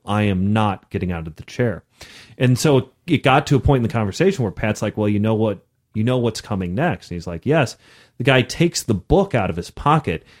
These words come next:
and he hands it to Pat and he's like, "If you win, I'm going to be dead. Make me a promise." And Pat's character's like, "Okay, I want you to read the book." And Pat's like, "Okay, I will." Half the clock was filled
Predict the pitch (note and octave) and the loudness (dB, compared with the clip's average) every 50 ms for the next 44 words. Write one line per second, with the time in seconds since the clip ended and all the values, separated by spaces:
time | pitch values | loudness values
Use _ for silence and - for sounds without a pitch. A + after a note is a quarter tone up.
0 | _ _ - G#2 - - C3+ C#3 D3 C#3+ A#2+ A2+ - - - - - E3 F#3 F#3 | _ _ -6 -6 -2 2 4 4 4 4 2 0 -6 -12 -10 -4 0 2 2 2
1 | D3 - - G#2 G2 F#2 - A2+ G#2+ G2 F#2+ F2+ F2 - - _ _ _ _ _ | 2 0 -2 -4 -4 -4 -2 -2 -2 0 0 -2 -4 -6 -10 _ _ _ _ _
2 | _ _ _ _ - D3+ D#3+ E3+ - - D#3 D#3 D3+ C#3+ C3 C3 D3+ F3 F3+ B2 | _ _ _ _ 0 2 2 2 2 0 0 0 2 0 0 0 0 0 0 0
3 | E2 C#2 A#1+ B1 - _ _ _ _ _ _ _ _ - G#2+ B2+ C3+ C3 B2 B2+ | -2 -4 -10 -16 -20 _ _ _ _ _ _ _ _ -4 0 2 2 2 2 2
4 | A#2 G2+ F2+ E2 F#2 E2 D#2+ A2 A#2+ B2 A2 F2+ D#2 D#2 - _ _ _ _ _ | 2 0 0 -2 -4 -4 -2 0 0 2 0 0 -4 -8 -12 _ _ _ _ _
5 | _ _ - A2+ C3+ D3 D3 - D#3 C#3 B2 - - - E3+ F#3 E3+ G2+ C#2 - | _ _ -2 0 0 0 -2 -2 -2 -2 0 0 0 0 2 2 0 -2 -4 -8
6 | - - - - - - _ _ _ _ _ _ - G#2 F#2+ - G#2+ G#2 G2 - | -14 -16 -16 -16 -18 -20 _ _ _ _ _ _ -10 -8 -6 -4 -2 -4 -4 -2
7 | - A2+ G#2 F#2+ F#2 G2 F#2+ F#2 E2+ G2 F#2+ F#2 - - E3 F3 A#2 - _ _ | -2 -2 -2 -2 -2 -2 -2 -2 -2 -2 -2 -2 0 0 0 0 0 -4 _ _
8 | _ _ _ _ _ _ _ - G#2 G#2 G2 G#2+ B2+ C#3+ C#3 - - A2 G2+ F2+ | _ _ _ _ _ _ _ 0 2 2 4 6 4 4 4 4 2 0 0 0
9 | E2+ A2 G#2+ G#2+ F#2 E2 E2 D2+ - G#2+ G#2+ - - - - - - _ _ _ | 2 2 2 2 2 0 -4 0 2 2 2 0 -2 -10 -20 -20 -20 _ _ _
10 | _ _ _ _ _ - G2+ F#2+ F#2+ G2 F#2 - - G2+ F#2 - G2+ G2+ F#2+ - | _ _ _ _ _ -6 -4 -4 -2 -4 -4 -4 -4 -4 -2 0 0 0 0 0
11 | - E3+ E3 G#2+ - _ _ _ _ _ _ - F2+ F2 F#2 F#2+ A#2 A#2+ G#2 F2 | 0 0 0 -2 -4 _ _ _ _ _ _ -10 -6 -4 0 0 2 2 0 -2
12 | - _ _ _ _ _ _ _ _ - - - F#3 G3+ G#3+ - - F3+ - - | -4 _ _ _ _ _ _ _ _ -8 -2 0 2 2 2 0 -2 -6 -4 -2
13 | - F3+ F#3+ G3 F#3 - D#3+ B2+ - - - - C3+ B2+ B2 A#2+ A2 G#2 | 0 0 2 0 0 0 -2 -2 -2 -4 -2 0 2 2 2 2 -2 -4